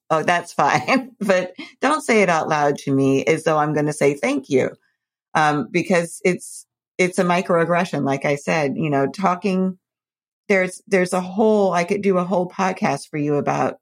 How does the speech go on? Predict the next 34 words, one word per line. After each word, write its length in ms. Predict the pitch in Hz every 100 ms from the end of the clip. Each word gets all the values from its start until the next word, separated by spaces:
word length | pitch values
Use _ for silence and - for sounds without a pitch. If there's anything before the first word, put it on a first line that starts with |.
| _
white 260 | 170 170
women 300 | 175 160 156
and 140 | 147 139
my 140 | 135
hair. 440 | 156 202 220 - - _ _ _ _ _ _ _
You 80 | 165
know, 360 | 151 147 147 -
my 160 | 160 165
hair 300 | 170 185 185
is, 240 | 180 - -
is 240 | 160 -
fetishized 760 | - 175 196 180 147 131 135 -
by 220 | 139 156
white 240 | 147 147
women 300 | - 131 135 131 _
all 340 | 147 147 147 147
the 140 | 135
time, 380 | 165 165 151 143
to 140 | 226
the 160 | 196 - _
point 240 | 262 226 -
where 160 | 160
I've 220 | 143 143
had 240 | 160 147 -
people 300 | - 143 143
cross 360 | - 170 170
the 140 | - 156
room 400 | 160 151 139 135 - _ _ -
to 80 | -
put 180 | -
their 140 | - 151
fingers 440 | 214 233 165 131
in 140 | - -
it 200 | -